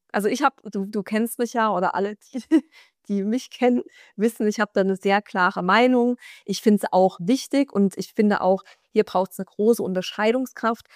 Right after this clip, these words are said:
Natürlich soll man Dinge mit seinem Partner besprechen, aber am Ende bin ich eine eigene Person. Ich habe ein eigenes Leben, ich bin ein eigenes Individuum. Also nimm mich da mal mit.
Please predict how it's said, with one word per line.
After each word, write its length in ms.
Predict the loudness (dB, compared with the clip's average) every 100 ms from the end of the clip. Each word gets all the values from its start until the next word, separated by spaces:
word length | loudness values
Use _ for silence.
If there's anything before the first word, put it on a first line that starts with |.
| _
Natürlich 380 | -6 0 2 2
soll 140 | 0
man 160 | 0 -2
Dinge 200 | 2 2
mit 140 | 2
seinem 220 | -2 -4 -4
Partner 340 | -4 -4 -4
besprechen, 640 | -6 -8 -6 -6 -4 -6 _ _ _ -4
aber 160 | -2
am 60 | 0
Ende 220 | 0 0
bin 160 | -2 -4
ich 280 | -6 -8 -12 -6
eine 240 | -2 -2
eigene 340 | -2 -2 -2 -6
Person. 600 | -8 -8 0 0 0 -4 _ _
Ich 120 | -6
habe 140 | -2
ein 160 | -2 -2 0
eigenes 440 | 0 0 -4 -2
Leben, 240 | 0 0
ich 100 | -2
bin 140 | -4 -6
ein 140 | -4 -4
eigenes 480 | -2 -2 -8 -16 -6
Individuum. 720 | -4 0 0 2 2 -2 -8 -20 _
Also 340 | -4 0 0 -2 _ _ _ _ _ _
nimm 140 | -12 -10
mich 120 | -4
da 100 | -4
mal 120 | -4
mit. 160 | -6